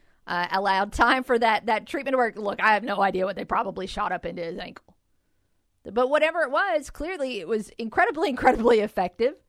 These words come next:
And we saw what looked to be a completely revitalized Mahomes in the second half. That, along with the K C adjustments, led the Chiefs to that win, which they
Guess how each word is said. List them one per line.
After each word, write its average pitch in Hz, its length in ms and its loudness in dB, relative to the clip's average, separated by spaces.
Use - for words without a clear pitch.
And 226 520 -4
we 226 320 -8
saw 262 360 2
what 226 160 0
looked 254 180 -2
to 240 60 -12
be 254 100 -6
a 240 40 -8
completely 247 340 -6
revitalized 208 680 0
Mahomes 208 340 -6
in 190 60 -10
the 170 80 -10
second 185 320 -8
half. 165 240 -10
That, 202 300 0
along 208 340 -4
with 185 240 -6
the 175 480 -4
K 220 160 -6
C 220 220 -10
adjustments, 208 720 -8
led 202 460 -4
the 208 60 -14
Chiefs 247 320 -10
to 254 60 -10
that 233 200 -2
win, 220 260 -8
which 262 140 -10
they 453 60 -4